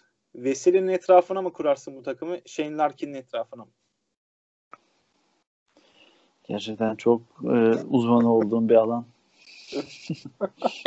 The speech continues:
Speaker 2: Euroleague.
Speaker 1: Abi cevap belli. Lütfen.
Speaker 2: Abi sen, ben, ben sana sorayım abi bunu o zaman ya. <laughs>
Speaker 1: Abi kesinlikle
Speaker 2: Ben
Speaker 1: Veseli.
Speaker 2: Veseli mi?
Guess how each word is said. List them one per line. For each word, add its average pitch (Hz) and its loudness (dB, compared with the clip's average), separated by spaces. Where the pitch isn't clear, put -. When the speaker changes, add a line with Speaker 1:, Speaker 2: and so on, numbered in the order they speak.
Speaker 2:
Euroleague. 120 6
Speaker 1:
Abi 139 4
cevap 156 10
belli. 156 10
Lütfen. 147 6
Speaker 2:
Abi 135 8
sen, 156 6
ben, 151 -6
ben 160 0
sana 147 -10
sorayım 107 -10
abi 101 -12
bunu 95 -14
o - -18
zaman 95 -10
ya. 101 -14
<laughs> 139 0
Speaker 1:
Abi - -14
kesinlikle 170 -2
Speaker 2:
Ben 147 6
Speaker 1:
Veseli. 131 -2
Speaker 2:
Veseli 113 2
mi? 92 -10